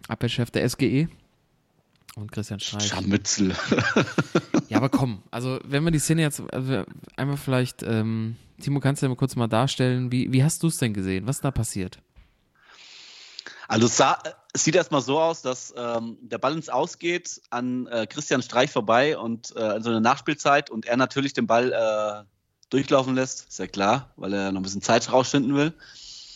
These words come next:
Speaker 2: In dem Moment kommt aber, äh, David Abraham, der Abwehrspieler der Eintracht, äh, angelaufen mit vollem Tempo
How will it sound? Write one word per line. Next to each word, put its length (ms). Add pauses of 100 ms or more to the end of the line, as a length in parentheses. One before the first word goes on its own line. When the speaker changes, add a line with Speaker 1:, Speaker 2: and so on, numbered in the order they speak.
(320)
Speaker 2:
In 80
dem 100
Moment 220
kommt 140
aber, 400
äh, 40
David 260
Abraham, 500
der 200
Abwehrspieler 480
der 100
Eintracht, 540
äh, 220
angelaufen 640
mit 100
vollem 320
Tempo 480